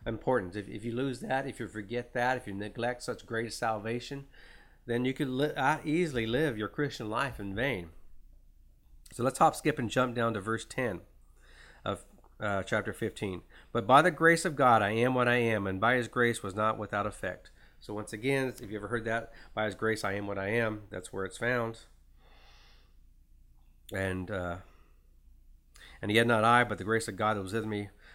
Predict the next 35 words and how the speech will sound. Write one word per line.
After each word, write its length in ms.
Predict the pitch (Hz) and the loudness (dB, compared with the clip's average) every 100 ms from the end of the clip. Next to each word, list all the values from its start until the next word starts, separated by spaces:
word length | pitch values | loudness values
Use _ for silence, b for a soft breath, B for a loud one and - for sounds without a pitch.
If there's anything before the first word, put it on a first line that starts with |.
| B | B
So 140 | - | -8
he's 60 | 101 | -2
talking 200 | 120 113 | 2 2
about 180 | 107 104 | 2 2
working 280 | 113 113 101 | 2 2 -2
harder, 420 | 104 92 92 92 | -2 -4 -4 -10
and 100 | 98 | -8
that's 140 | 107 120 | -8 -4
what 140 | 113 | -2
I 120 | 113 | -2
plan 280 | 113 113 98 | -2 -6 -6
on 120 | 90 87 | -8 -10
doing. 280 | 92 87 82 B B B - | -10 -10 -14 B B B -14
If, 160 | - 101 98 | -14 -16 -12
you 60 | |
know, 120 | 104 104 | -8 -6
if 100 | - | -2
you're 120 | 117 | 0
like 240 | 117 110 | 0 0
me, 320 | 117 117 117 - B B B | -4 -2 -2 -6 B B B
you 80 | 104 | -8
know, 80 | 101 | -4
you've 160 | 101 101 | -4 -2
been 100 | 110 | -4
a 80 | |
Christian 380 | 104 127 117 123 | -2 -2 -2 -4
for 180 | - 113 | -6 -4
a 80 | 110 | 0
while, 480 | 113 120 120 120 117 | 4 6 6 4 4
and, 240 | 101 98 | 0 -4
uh, 200 | 98 98 - - - b - | -4 -6 -8 -20 -20 b -6
you 160 | 113 | -4
haven't 300 | 107 117 107 | -2 -2 -2
been 160 | 107 104 | -4 -4
really 400 | 104 113 107 | -4 -4 -4